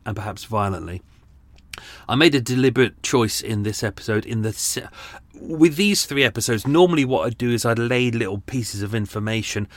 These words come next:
and then I'd bring them back in later episodes. But with this one, uh, I really wanted you to make up your own mind with this. So even though in part two we used a lot of the kind of the idea that he panics and the, the four key words are in his mind of, of,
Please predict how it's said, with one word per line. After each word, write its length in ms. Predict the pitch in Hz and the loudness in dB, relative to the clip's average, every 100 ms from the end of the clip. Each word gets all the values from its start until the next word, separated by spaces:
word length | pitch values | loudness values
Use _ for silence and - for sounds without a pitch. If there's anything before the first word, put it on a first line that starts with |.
| - | -8
and 140 | 107 | -4
then 100 | 110 | 0
I'd 140 | 107 95 | -2 -2
bring 280 | 107 110 98 | -2 -2 -2
them 120 | 98 | -2
back 300 | 104 95 - | -4 -4 -6
in 80 | 92 | -4
later 340 | 98 95 - 104 | -4 -4 -8 -10
episodes. 480 | 98 - 92 87 - - - | -10 -8 -8 -10 -14 -20 -8
But 100 | 98 | -4
with 200 | 101 98 | -4 -2
this 280 | 139 - 92 | -2 -2 -4
one, 220 | 90 98 - - - - | -6 -8 -14 -20 -14 -4
uh, 580 | 98 92 92 90 90 - | -2 0 0 -2 -4 -2
I 100 | 127 | 0
really 300 | 160 190 185 | 2 2 0
wanted 640 | 165 170 147 - 151 131 139 | 0 -2 -2 -4 -4 -4 -4
you 180 | 151 | -2
to 140 | 139 131 | -2 -2
make 200 | 139 123 | -2 -4
up 120 | 123 | -6
your 160 | 135 143 | 0 0
own 100 | 139 | 0
mind 400 | 143 113 92 95 | -2 -2 -4 -4
with 160 | 95 | -2
this. 180 | 113 110 | -2 -4
So 300 | - 123 110 - - | 0 2 2 -2 -4
even 220 | 175 170 | -2 2
though 100 | 160 | 4
in 100 | 143 | 2
part 320 | - 143 120 - | 2 2 0 0
two 240 | 143 123 | 0 2
we 140 | 104 | 0
used 340 | 107 123 123 - | 0 0 -2 0
a 60 | |
lot 240 | 120 107 69 | 0 0 -2
of 80 | 98 | -8
the 100 | 101 | -6
kind 240 | 120 104 | -4 -4
of 80 | 95 | -6
the 140 | 107 | -4
idea 420 | 101 98 101 104 | -2 -2 -2 -2
that 200 | 95 92 | -2 -4
he 120 | - 110 | -8 -8
panics 540 | - 117 107 - - | -6 -4 -6 -6 -8
and 100 | 95 | -6
the, 140 | 98 - - - | -8 -10 -18 -10
the 100 | 107 | -10
four 320 | - 135 127 | -2 0 0
key 240 | - 127 | -2 -4
words 380 | 110 113 117 98 | 0 0 0 -2
are 100 | 101 | -4
in 60 | 98 | -6
his 160 | 95 | -6
mind 400 | 95 107 98 95 | -4 -2 -2 -4
of, 120 | 95 - | -6 -6
of, 280 | 98 95 | -6 -6